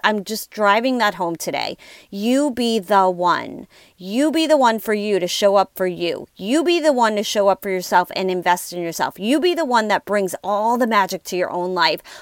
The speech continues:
all the power to your own life. It takes commitment. It takes courage. It takes consistency. And then you are competent and confident. So all those beautiful ways of being. Consistency is so freaking important.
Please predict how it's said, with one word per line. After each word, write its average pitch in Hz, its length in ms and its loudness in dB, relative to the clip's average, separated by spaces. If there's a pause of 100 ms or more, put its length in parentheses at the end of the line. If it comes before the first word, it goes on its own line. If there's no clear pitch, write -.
(160)
all 226 240 8
the 277 100 4
power 214 360 4
to 202 120 -8
your 175 200 -2
own 165 180 -4
life. 131 300 -6 (260)
It 214 160 -2
takes - 320 -4
commitment. 214 720 -2 (200)
It 208 160 4
takes 185 320 -2
courage. 214 720 -2 (260)
It 220 200 2
takes 202 280 -2
consistency. 240 1120 -4 (320)
And 220 240 2
then 240 400 2
you 220 340 -4
are 202 160 4
competent 294 920 -2 (220)
and 220 340 -2
confident. - 680 -4 (260)
So - 360 0
all 226 320 4
those 285 280 2
beautiful 220 440 -2
ways 196 340 2
of 170 240 -4
being. 170 480 -4
Consistency 233 800 -4
is 208 100 0
so 240 460 4
freaking 262 440 -2
important. 185 680 -2